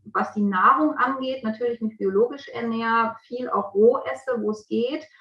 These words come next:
aber dann über den Weizengrassaft schon mal ziemlich die Mikronährstoffpalette abdecke und dann obendrauf noch die Dinge, wo ich einfach weiß, da braucht es mehr, ne? Und, ähm, die nehme ich dann noch mal als Monopräparate.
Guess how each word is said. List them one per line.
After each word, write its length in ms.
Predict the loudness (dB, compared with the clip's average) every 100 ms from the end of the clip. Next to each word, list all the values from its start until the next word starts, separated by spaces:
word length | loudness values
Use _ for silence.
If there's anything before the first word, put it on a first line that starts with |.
| _ _ 2
aber 140 | 4
dann 280 | 4 2 2
über 200 | 0 0
den 200 | 0 0
Weizengrassaft 920 | 0 0 -4 -8 -4 -2 -2 -2 -2
schon 160 | 0 2
mal 160 | 2 0
ziemlich 360 | -2 0 -2 -2
die 100 | 0
Mikronährstoffpalette 1300 | 0 -2 -4 -4 -4 -6 -8 -10 -6 -4 -4 -6 0
abdecke 720 | 0 0 -4 2 2 4 -2
und 280 | 4 4 6
dann 380 | 6 6 6 0
obendrauf 880 | 4 4 4 -2 0 0 4 2 2
noch 220 | -6 -6
die 160 | -8 -6
Dinge, 320 | -2 0 0
wo 80 | -2
ich 160 | -4 -6
einfach 240 | -6 -6
weiß, 300 | -4 -6 -8
da 80 | -10
braucht 400 | -4 -2 -2 -6
es 220 | -16 -12
mehr, 420 | -4 0 2 2 0 -14 -20 _
ne? 260 | 0 0 0
Und, 240 | -2 -2 -4
ähm, 300 | -4 -2 -2
die 160 | -2 -2
nehme 220 | 0 0
ich 100 | 0
dann 140 | -2
noch 160 | -2 -2
mal 160 | -2 -2
als 180 | -6
Monopräparate. 1200 | -6 -2 0 0 -2 -6 -6 -6 -2 0 0 4